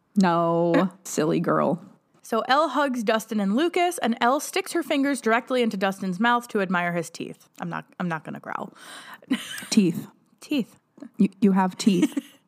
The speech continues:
Speaker 2: <laughs> Max attempts to introduce herself, and Eleven ignores her to go hug Joyce. Elle asks to see Will. She tells Joyce she saw that Will was not doing well. Joyce asks,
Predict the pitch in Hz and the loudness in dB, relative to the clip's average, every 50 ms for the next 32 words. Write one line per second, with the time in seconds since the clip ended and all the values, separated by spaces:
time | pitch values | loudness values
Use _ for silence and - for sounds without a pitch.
0 | _ _ _ - - 339 294 254 233 - _ - 233 254 277 359 - - - - | _ _ _ -12 -10 -8 -8 -8 -10 -8 _ 0 2 4 2 2 0 -2 -4 -4
1 | 226 - - 269 320 392 - - - 285 - 220 220 196 233 208 214 226 233 - | -2 0 0 0 0 -2 -4 -2 0 2 2 2 2 0 2 2 2 2 2 0
2 | 190 170 - 180 175 208 294 - - 220 247 233 233 247 262 269 294 269 - 311 | -4 -2 0 0 2 2 2 2 2 2 4 4 4 4 2 2 0 0 -2 -4
3 | 285 320 330 320 302 285 - 185 175 165 165 214 185 190 185 190 190 185 185 185 | -2 0 0 0 0 0 0 -2 -2 -2 -2 -2 0 0 2 2 2 0 0 -2
4 | - 156 127 - 170 - - _ - - - - - - - _ - 226 240 277 | -2 -4 -2 -2 -4 -6 -8 _ -20 -20 -20 -20 -20 -20 -8 _ 2 2 4 4
5 | 311 - - 214 220 220 - - - - - - 214 196 - - 220 220 190 185 | 4 2 2 2 2 0 -4 -10 -12 -10 -8 -6 -4 -4 -2 0 0 2 2 2
6 | 180 180 175 180 190 - - - - - - - - _ _ - - 262 233 233 | 2 2 2 0 -2 -8 -16 -20 -20 -20 -20 -20 -20 _ _ -6 -2 -2 0 2
7 | 269 302 330 294 - - 220 214 240 233 - - 247 220 - - 240 240 254 226 | 2 2 2 2 0 0 2 2 2 0 0 -2 -2 -2 0 2 2 2 2 2
8 | 185 - 196 208 202 196 190 180 185 185 175 - - 175 170 165 165 160 156 151 | 0 0 0 0 0 0 0 0 0 -2 -2 -2 -2 -2 -2 -2 -2 -2 -2 -2
9 | 156 170 170 _ _ _ _ - - 220 214 262 330 - - 170 165 175 185 - | -2 -4 -6 _ _ _ _ -8 -2 0 0 0 0 0 0 0 0 0 -2 -8
10 | - - - | -12 -16 -18